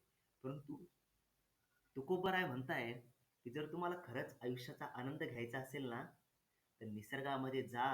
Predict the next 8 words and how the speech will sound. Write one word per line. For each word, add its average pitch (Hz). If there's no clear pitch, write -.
आणि 113
त्या 117
निसर्गामधल्या 123
प्राण्यांशी, 127
पक्ष्यांशी, 131
झाडांशी, 117
वेलींशी 131
बोला, 104